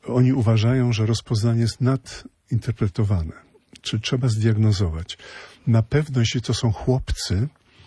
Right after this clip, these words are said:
trzeba zrobić pewne badania genetyczne, bo są pewne choroby, na przykład łamliwy chromosom X u mężczyzn, u nich występuje autyzm.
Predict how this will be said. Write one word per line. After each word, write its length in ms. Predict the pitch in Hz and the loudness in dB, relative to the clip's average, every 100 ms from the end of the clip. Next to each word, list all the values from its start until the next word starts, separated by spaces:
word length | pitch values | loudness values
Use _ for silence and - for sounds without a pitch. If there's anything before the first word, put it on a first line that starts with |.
| - - - - | -20 -20 -18 -12
trzeba 340 | - 127 135 | -2 0 2
zrobić 340 | 113 113 123 - | 2 2 0 -2
pewne 300 | 123 110 117 | -2 0 2
badania 360 | 113 117 117 | 2 2 2
genetyczne, 760 | 110 117 117 113 123 - - 87 | 2 2 2 0 -4 -4 -6 -6
bo 160 | 92 101 | -4 -4
są 260 | - 135 | -2 -4
pewne 320 | 123 113 113 | -2 -2 -2
choroby, 520 | 107 113 117 117 107 87 - - - - - | -2 -2 -2 -2 -4 -6 -14 -20 -20 -20 -6
na 80 | 107 | -4
przykład 280 | - 117 113 | 0 -2 0
łamliwy 500 | 127 120 117 127 120 | 2 4 4 2 -2
chromosom 560 | - 110 113 - 113 117 | -2 0 0 0 -2 -2
X 420 | 107 - - - - | -6 -8 -10 -10 -16
u 160 | - 117 | -2 2
mężczyzn, 680 | 104 92 90 - 120 - - _ - - _ _ | 4 2 -2 -2 -4 -4 -8 _ -20 -20 _ _
u 140 | - 120 | 0 2
nich 160 | 131 | 2
występuje 600 | - 110 - 113 131 123 | -2 -6 -2 -2 0 -2
autyzm. 560 | 131 113 101 - 85 - | 0 -2 -2 -6 -12 -14